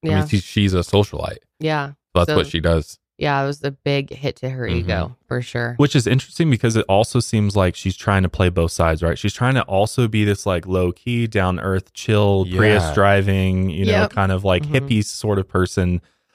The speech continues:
Speaker 3: but also wants to be on the other side of this high-living socialite. So it's like, I guess the two can be together, but
Speaker 1: Mm-hmm.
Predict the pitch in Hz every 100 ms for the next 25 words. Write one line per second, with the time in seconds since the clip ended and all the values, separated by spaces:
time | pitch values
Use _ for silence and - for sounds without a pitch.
0 | _ - 113 110 110 - 113 101 98 98
1 | - 101 98 92 92 87 _ _ _ 101
2 | 95 95 104 107 - 92 92 90 90 85
3 | - - _ 107 104 101 98 98 92 85
4 | - 104 - 90 85 80 - 92 104 92
5 | - _ _ _ _ - 143 185 - 131
6 | - 147 123 - 113 127 143 160 156 165
7 | 156 156 156 131 104 95 95 87